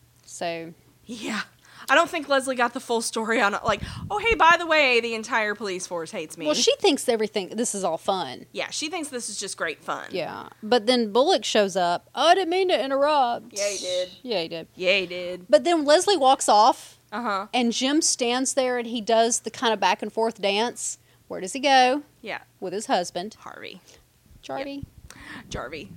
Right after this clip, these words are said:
Speaker 2: Jarvie lives. <laughs>
Speaker 1: Jarvie lives.
Speaker 2: Um, and so we go back to Falcone, and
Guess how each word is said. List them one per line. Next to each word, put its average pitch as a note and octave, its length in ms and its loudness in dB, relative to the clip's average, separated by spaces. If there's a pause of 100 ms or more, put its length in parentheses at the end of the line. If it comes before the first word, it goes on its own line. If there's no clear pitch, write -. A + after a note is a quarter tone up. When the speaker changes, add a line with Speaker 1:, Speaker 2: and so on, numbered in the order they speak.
Speaker 2:
Jarvie A#3+ 320 2
lives. A#3+ 580 4
<laughs> - 460 -4
Speaker 1:
Jarvie C4 300 6
lives. C4 960 10 (240)
Speaker 2:
Um, F4 400 4
and D#4+ 240 2
so G4+ 200 -2
we G4 120 -4
go G#4 140 0
back G4 240 2
to E4 240 -6
Falcone, C4+ 560 -2
and G#3 480 -8